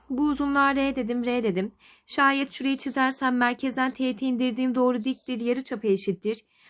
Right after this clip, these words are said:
O halde burada bir dikdörtgen oluştu. Bakın şu şekliyle. Hatta bütün kenarları birbirine eşit olduğu için bunun adı bir kare.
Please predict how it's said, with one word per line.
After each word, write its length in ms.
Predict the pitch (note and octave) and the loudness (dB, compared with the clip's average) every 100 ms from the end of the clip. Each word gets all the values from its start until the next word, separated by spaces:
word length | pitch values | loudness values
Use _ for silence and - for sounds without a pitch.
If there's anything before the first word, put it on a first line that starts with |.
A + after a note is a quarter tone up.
| _ _ | _ _
O 140 | B3+ | 2
halde 320 | C#4+ D4 B3+ A#3+ | 4 4 2 0
burada 240 | B3+ C4 | 0 0
bir 180 | C4 A3+ | 0 0
dikdörtgen 540 | C4+ - C4+ C4 C#4 | -4 -2 -4 -2 -2
oluştu. 420 | B3+ G#3+ G3+ A3 | 0 0 0 -2
Bakın 220 | G3+ G#3 A3+ | -2 -2 -4
şu 160 | A#3 | -4
şekliyle. 580 | B3+ A3 G#3 G3 F#3+ F#3+ | -4 -4 0 2 2 2
Hatta 560 | G#3 A#3+ A#3+ C4+ B3+ A#3+ | 0 -2 -2 0 0 0
bütün 200 | G#3+ D4+ | -8 -8
kenarları 480 | D4 C4+ B3 A#3+ | -2 0 0 0
birbirine 320 | A#3+ A3+ B3 A#3+ | -2 -2 -2 -2
eşit 240 | G#3+ A3 | -4 -4
olduğu 200 | A#3+ A3+ | -2 -2
için 300 | A3 A#3+ A3+ | -4 -4 -4
bunun 180 | A3+ A#3 | -2 -2
adı 280 | A#3 G#3 G3+ | 0 0 2
bir 200 | G#3 F#3+ | 0 0
kare. 420 | A#3 B3+ A#3+ | -4 -2 -2